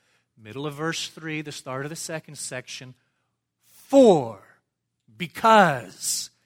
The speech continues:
And so in the second section, what is he giving us? The reason why he is pouring out his soul to God. To really understand his prayer,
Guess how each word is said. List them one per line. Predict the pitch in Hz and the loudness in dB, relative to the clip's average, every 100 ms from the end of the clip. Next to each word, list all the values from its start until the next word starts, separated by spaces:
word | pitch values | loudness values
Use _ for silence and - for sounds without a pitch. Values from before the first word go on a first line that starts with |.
| _ _ - | _ _ -20
And | 117 | -16
so | - 127 | -12 -12
in | 120 | -12
the | 117 | -10
second | - - 226 - 214 160 | -4 2 2 2 -6 -8
section, | - 135 - - 151 | -10 -10 -12 -16 -18
what | 139 151 | -12 -10
is | 151 | -10
he | 156 | -12
giving | 147 156 151 147 | -14 -14 -14 -16
us? | 117 90 _ _ _ _ _ _ _ | -18 -20 _ _ _ _ _ _ _
The | 135 139 | -16 -14
reason | 139 214 311 262 175 - 143 117 98 _ _ _ _ _ | -4 4 6 6 4 -2 -4 -8 -16 _ _ _ _ _
why | 127 143 143 143 | -6 0 0 -2
he | 143 147 | -8 -12
is | 135 123 | -12 -14
pouring | _ 147 135 123 120 | _ -14 -12 -12 -14
out | 120 | -16
his | 110 113 | -18 -20
soul | - 110 104 | -20 -20 -20
to | - | -20
God. | 98 104 95 _ _ _ _ _ _ | _ -20 -20 _ _ _ _ _ _
To | 147 | -16
really | 123 151 196 220 | -6 -2 0 0
understand | 214 208 196 190 - 180 180 170 | -2 -4 -6 -10 -8 -6 -6 -6
his | 156 156 - | -8 -10 -12
prayer, | _ 220 233 190 127 - - | _ 0 4 4 2 -8 -20